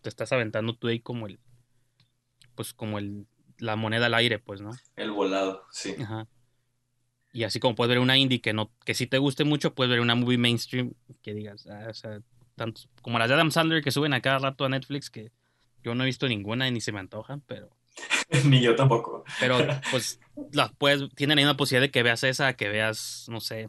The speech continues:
Speaker 1: The Vast of Night o unos proyectos como más experimentales, ¿no?
Speaker 2: Sí,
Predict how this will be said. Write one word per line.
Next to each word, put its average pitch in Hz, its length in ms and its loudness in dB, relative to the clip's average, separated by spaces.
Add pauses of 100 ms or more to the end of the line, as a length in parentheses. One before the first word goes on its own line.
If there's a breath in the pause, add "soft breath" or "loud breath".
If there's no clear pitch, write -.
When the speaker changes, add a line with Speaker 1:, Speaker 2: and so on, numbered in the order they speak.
(160)
Speaker 1:
The 113 140 0
Vast 113 260 -2
of 135 120 -2
Night 120 360 0
o 113 80 -2
unos 117 360 -2
proyectos 110 580 -4
como 104 200 -8
más 104 180 -8
experimentales, 101 840 -12
¿no? 107 220 -16 (840)
Speaker 2:
Sí, 117 300 2